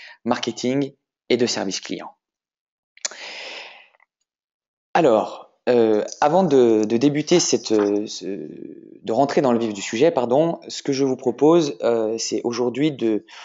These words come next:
de rapidement vous, vous expliquer la raison pour laquelle on a choisi ce, cette thématique. Euh, on est dans un mois de mai qui est un peu compliqué, alors j'espère pas pour tout le monde, mais, euh, malheureusement ce, ce mois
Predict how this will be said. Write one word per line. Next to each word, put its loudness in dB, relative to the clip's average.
de 0
rapidement 2
vous, 0
vous -2
expliquer -2
la 4
raison 0
pour 0
laquelle 2
on -2
a -6
choisi -2
ce, -4
cette -4
thématique. -8
Euh, 0
on -4
est 2
dans -4
un -2
mois 0
de -2
mai 2
qui -10
est -10
un -4
peu -4
compliqué, -4
alors 0
j'espère -6
pas -2
pour -8
tout -10
le -2
monde, 2
mais, 0
euh, -6
malheureusement -4
ce, -12
ce -12
mois 0